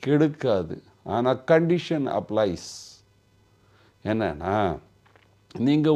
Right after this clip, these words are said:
உட்கார்ற இடத்துக்கு வடகிழக்கில் டாய்லெட்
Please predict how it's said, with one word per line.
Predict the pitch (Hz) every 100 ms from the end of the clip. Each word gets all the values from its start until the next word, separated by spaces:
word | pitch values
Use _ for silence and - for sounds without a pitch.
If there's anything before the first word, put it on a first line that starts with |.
| 135
உட்கார்ற | 123 156 143 131 98
இடத்துக்கு | 92 78 - 78 - - 104 104 82 - _ - - - _ 92
வடகிழக்கில் | 110 127 135 - 101 98 92 - 113 110 98 87 - _ _ _ _ _ _ - 131
டாய்லெட் | 131 135 131 127 131